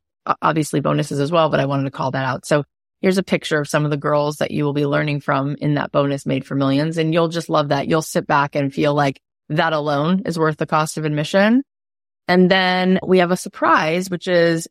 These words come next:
whoever enrolls, and obviously enrollment closes tomorrow, we're gonna choose four of you randomly to give you a spot at our next retreat. This is what our retreats look like.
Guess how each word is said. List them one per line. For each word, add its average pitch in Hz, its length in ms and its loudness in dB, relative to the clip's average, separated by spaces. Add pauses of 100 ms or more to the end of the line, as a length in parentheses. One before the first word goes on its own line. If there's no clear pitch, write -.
whoever 185 640 2
enrolls, 160 600 -4
and 156 260 -10
obviously 151 340 -4
enrollment 147 360 -4
closes 139 340 -6
tomorrow, 139 320 -2 (340)
we're 170 100 0
gonna 190 160 4
choose 170 300 -2
four 156 240 -2
of 160 100 0
you 147 140 -2
randomly 143 560 0
to 139 120 -6
give 139 200 -4
you 139 120 -4
a 139 60 -6
spot 131 440 -4 (480)
at 135 320 -2 (120)
our 151 140 0
next 135 420 -4
retreat. 233 460 0 (720)
This 175 300 0
is 151 120 -6
what 151 140 2
our 139 160 -2
retreats 151 480 -4
look 202 180 -4
like. 202 280 0